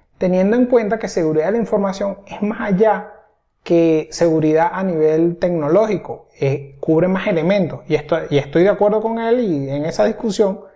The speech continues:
le decía que estaba de acuerdo con él. La seguridad de información abarca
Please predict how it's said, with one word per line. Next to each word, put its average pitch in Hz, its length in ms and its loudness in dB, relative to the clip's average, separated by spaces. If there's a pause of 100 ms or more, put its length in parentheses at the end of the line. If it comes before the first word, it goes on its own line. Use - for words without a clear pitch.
(280)
le 165 120 2
decía 262 260 0
que 185 80 -2
estaba 180 220 0
de 185 40 2
acuerdo 165 300 -2
con 139 120 -4
él. 131 140 -8 (500)
La 160 120 -2
seguridad 170 260 4
de 208 60 0
información 214 720 0 (360)
abarca 175 880 -4